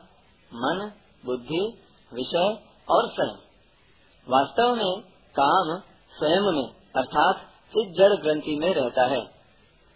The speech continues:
और इंद्रियां, मन, बुद्धि तथा विषयों में इसकी प्रतीति होती है। काम जब तक स्वयं से निवृत्त नहीं होता, तब तक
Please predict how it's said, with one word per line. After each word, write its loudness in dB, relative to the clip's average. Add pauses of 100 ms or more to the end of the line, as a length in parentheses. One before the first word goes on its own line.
(100)
और 4 (400)
इंद्रियां, -4 (300)
मन, -6 (280)
बुद्धि -6 (340)
तथा 2
विषयों -2
में -4 (460)
इसकी -4
प्रतीति -2
होती -6
है। -12 (960)
काम 2 (340)
जब 6
तक 2 (280)
स्वयं 2
से 0
निवृत्त -2
नहीं -2
होता, 2 (500)
तब 4
तक 2